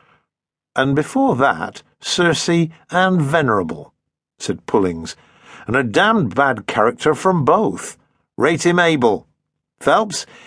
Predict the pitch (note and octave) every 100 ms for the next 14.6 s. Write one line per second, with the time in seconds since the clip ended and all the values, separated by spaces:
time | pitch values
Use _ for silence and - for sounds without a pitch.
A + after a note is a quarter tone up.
0 | - - D#3+ D3 E3+ D3+ - D#3+ C#3+ A#2+
1 | - D#3+ B2 - C#3 C3+ B2+ G2 - A2+
2 | D#3+ B2+ A#2+ - F3+ - A#2+ G2+ - A2
3 | G#2 F#2+ G2+ F2+ _ _ _ _ - D3+
4 | G#3+ G#3+ - - - _ _ _ _ _
5 | _ - - D#3+ C#3+ - B2+ G#2 A#3 -
6 | A#2+ G2+ A#2+ A#2 B2 - - - A2 D3+
7 | D#3 D#3 - - F3+ C3+ G#2+ - - C#3+
8 | E3 - D3 E3 G#2+ E2+ F2 F#2+ B2+ A#2
9 | F#2 E3 - F2+ D#2+ - - C#3 B2 B3+
10 | C4+ A#3 B2+ D3+ - B2+ A2 D3+ G2+ B2
11 | - - - A#2 G#2+ G2 A2 D#3 B2 -
12 | F#2 E2 - _ _ _ - - - D#3
13 | F3+ G3 G3+ G3 - - A2 B2+ C3 C3
14 | - D#3 B2+ F#2 E2